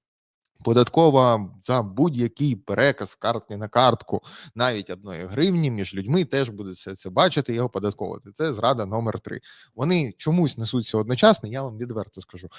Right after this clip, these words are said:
Мені треба було прям зробити декілька дзвінків, щоб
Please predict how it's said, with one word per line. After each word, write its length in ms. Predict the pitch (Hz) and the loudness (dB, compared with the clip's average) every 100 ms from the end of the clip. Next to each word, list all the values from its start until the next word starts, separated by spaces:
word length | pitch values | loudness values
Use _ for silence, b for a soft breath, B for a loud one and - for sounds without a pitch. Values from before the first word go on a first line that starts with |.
| B - | B -10
Мені 280 | 117 160 147 | -2 0 0
треба 400 | - 123 147 135 | -2 -2 0 0
було 320 | 120 123 113 | 0 0 -2
прям 360 | 95 - 107 95 | -4 -10 -10 -12
зробити 440 | - 120 139 139 104 | -8 -4 -2 -2 -4
декілька 560 | 107 135 147 123 113 | 2 2 4 0 0
дзвінків, 400 | 101 110 131 220 | 0 -2 0 -2
щоб 180 | - 113 | -2 -6